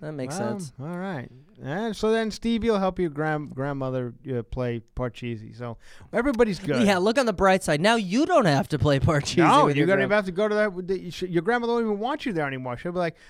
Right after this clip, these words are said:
Speaker 2: "No, you don't need to come today. Stevie's here." And then you hear
Speaker 1: Mm.
Speaker 2: Stevie in the background, "Yes, fuck off. I'm here. Nobody needs you anymore because Stevie just made your grandma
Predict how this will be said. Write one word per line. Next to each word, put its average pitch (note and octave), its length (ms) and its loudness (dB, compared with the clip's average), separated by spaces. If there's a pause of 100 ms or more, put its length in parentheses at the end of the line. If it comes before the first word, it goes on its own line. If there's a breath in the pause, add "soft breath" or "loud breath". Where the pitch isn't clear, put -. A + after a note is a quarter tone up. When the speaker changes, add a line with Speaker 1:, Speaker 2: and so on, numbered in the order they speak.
(120)
Speaker 2:
"No, A#3+ 120 0
you C4 140 0
don't C4 60 -6
need B3 120 -4
to G#3 80 -4
come G#3 220 -4
today. G3 240 0
Stevie's G#3+ 460 -4
here." F3 280 0
And D3+ 100 -4
then D3+ 80 -2
you D3 60 -2
hear D3 100 -2
Speaker 1:
Mm. C#3+ 60 -4
Speaker 2:
Stevie D3 300 -4
in - 20 -4
the C3+ 80 -6
background, C#3 400 -4 (260 soft breath)
"Yes, G#3 560 -2 (160)
fuck C3 300 -4
off. A#2+ 340 -2 (180)
I'm D3+ 220 -2
here. B2 440 -4 (200)
Nobody G3+ 640 -2
needs B2+ 380 -6
you B2+ 260 -2 (220)
anymore D3+ 600 -2 (200 soft breath)
because D#3+ 440 -2
Stevie D3 640 -4 (140)
just C3+ 240 -2
made C3+ 240 -4
your C3 140 -2
grandma C3 580 -4